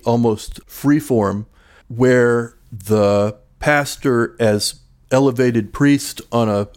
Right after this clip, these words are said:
stage is no longer there,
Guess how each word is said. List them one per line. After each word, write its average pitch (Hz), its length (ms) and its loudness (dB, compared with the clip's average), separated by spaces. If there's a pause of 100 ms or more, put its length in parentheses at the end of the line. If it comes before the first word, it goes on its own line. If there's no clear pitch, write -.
(220)
stage 143 840 -2
is 104 600 -4 (720)
no 117 160 0
longer 113 320 0
there, 98 320 -2